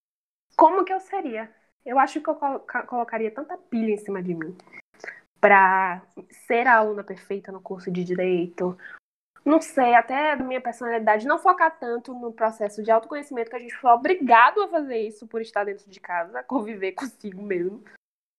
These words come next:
Tipo, se não fosse esse fracasso, entre aspas, eu não seria quem eu sou hoje.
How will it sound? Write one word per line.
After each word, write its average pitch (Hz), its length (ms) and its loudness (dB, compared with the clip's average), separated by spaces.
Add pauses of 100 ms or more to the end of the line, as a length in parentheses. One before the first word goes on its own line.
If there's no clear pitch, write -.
(140)
Tipo, 415 400 -2
se - 160 -2
não 339 140 8
fosse 277 340 2
esse 277 200 -6
fracasso, 226 760 -2
entre 185 280 -8
aspas, - 580 -10 (560)
eu 254 100 6
não 277 120 -2
seria 262 320 -6
quem 269 140 -8
eu 269 40 -8
sou 285 200 -4
hoje. 190 300 -4